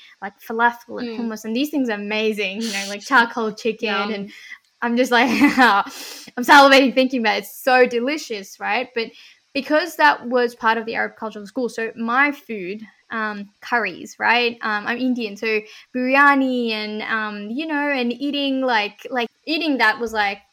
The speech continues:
Speaker 1: "Oh, that's disgusting. What are you eating?" And, you know, now these same people are the people who go and eat at Indian restaurants. <laughs> And, "Oh my God, I'm, you know, I'm putting henna on my hands and,
Speaker 2: <laughs>
Speaker 1: you know, let me wear a sari," like, <laughs> fam.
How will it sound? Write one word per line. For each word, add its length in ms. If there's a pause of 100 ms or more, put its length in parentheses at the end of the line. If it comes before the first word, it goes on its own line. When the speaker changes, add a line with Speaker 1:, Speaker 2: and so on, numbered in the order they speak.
(160)
Speaker 1:
"Oh, 420
that's 260
disgusting. 840
What 120
are 20
you 320
eating?" 400
And, 100
you 80
know, 160
now 260
these 220
same 200
people 200
are 80
the 80
people 480
who 380 (240)
go 220
and 120
eat 180
at 100
Indian 280
restaurants. 520
<laughs> 40
And, 140
"Oh 100
my 120
God, 360
I'm, 340
you 140
know, 80
I'm 220
putting 240
henna 180
on 160
my 120
hands 500
and, 200 (200)
Speaker 2:
<laughs> 240
Speaker 1:
you 40
know, 200
let 260
me 140
wear 160
a 80
sari," 480
like, 240 (140)
<laughs> 140
fam. 720